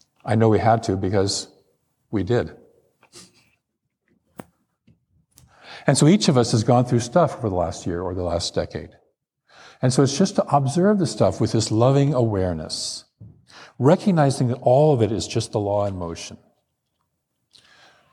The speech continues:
Could you do the next PowerPoint, please? Creation is always beginning, but it's never ending.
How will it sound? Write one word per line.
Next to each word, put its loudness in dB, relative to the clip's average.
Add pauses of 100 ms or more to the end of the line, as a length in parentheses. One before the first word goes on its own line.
(460)
Could -20
you -4
do -2
the -10 (240)
next -14
PowerPoint, -14
please? -20 (2250)
Creation 2
is 0
always 4
beginning, -2 (1200)
but 2
it's -4
never 0
ending. -4